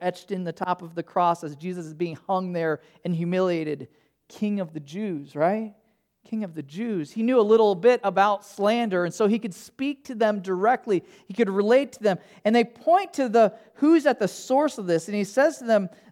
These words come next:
"The slander of those who say that they are Jews and are not, but are a synagogue of Satan." In other words, men and women that, that were opposing them,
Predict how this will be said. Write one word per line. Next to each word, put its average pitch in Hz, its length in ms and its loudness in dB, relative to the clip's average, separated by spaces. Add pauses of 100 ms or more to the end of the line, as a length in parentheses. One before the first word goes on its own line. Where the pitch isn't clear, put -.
"The 185 60 -12
slander 330 400 2
of 320 60 -4
those 254 220 4
who 240 80 -6
say 269 400 -4
that 320 180 0
they 254 100 0
are 220 120 4
Jews 240 600 -4
and 196 180 -4
are 175 120 2
not, 247 460 -4
but 196 160 0
are 180 160 4
a 160 60 -2
synagogue 247 840 -2 (400)
of 190 200 0
Satan." 156 680 -4 (320)
In 196 160 -2
other 247 260 2
words, 170 480 -4 (280)
men 254 280 2
and 226 180 0
women 240 420 2 (220)
that, 208 220 4
that 220 160 2
were 220 160 4
opposing 247 1040 0
them, 190 340 -2